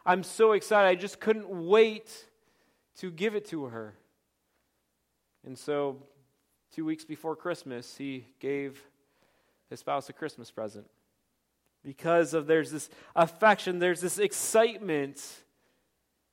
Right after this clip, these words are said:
that he is able to give this gift that he knows that she will greatly appreciate it. And so in the same way do we come before our Lord, so excited to offer our worship before Him,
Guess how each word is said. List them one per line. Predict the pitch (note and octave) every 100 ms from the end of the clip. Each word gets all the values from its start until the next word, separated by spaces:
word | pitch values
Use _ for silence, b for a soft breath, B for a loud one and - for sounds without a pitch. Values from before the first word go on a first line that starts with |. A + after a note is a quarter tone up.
| _ _ _ _ _
that | D#3+ D3+
he | F3 F#3+
is | F3+
able | F#3 G3 D#3+
to | -
give | C#3+ D#3+ E3+ D3
this | D3+ -
gift | - F#3 E3+ D#3+
that | D#3 E3 _ - D#3
he | C#3+ F3
knows | F3+ F#3+ F#3+ D#3+ D#3
that | D3 C#3+
she | - F3+
will | D3+ C#3+ B2+ A#2+ _ _
greatly | F3 F3 D3+ C#3
appreciate | C3 F3 E3+ - B2+ A#2+ A#2
it. | - _ _ _ _ _ _ _ _ _ _ _ _
And | C3+
so | - D3
in | D3 C#3+
the | B2
same | - D3+ D3+ C#3+
way | C#3 D3 C3+
do | B2+ C3+
we | C3+ D3+ D3
come | - D3 D#3 C#3
before | C3 - D3+ D3
our | D3 C#3
Lord, | C3+ C#3+ D#3 D3+
so | - - F#3 E3+
excited | E3 - - F3+ F3+ F3
to | - F3+
offer | - F#3 F#3+ F#3 F#3
our | - F3+
worship | E3 F3 F3+ - E3
before | F3+ E3+ - E3+ D#3+
Him, | C#3+ C3+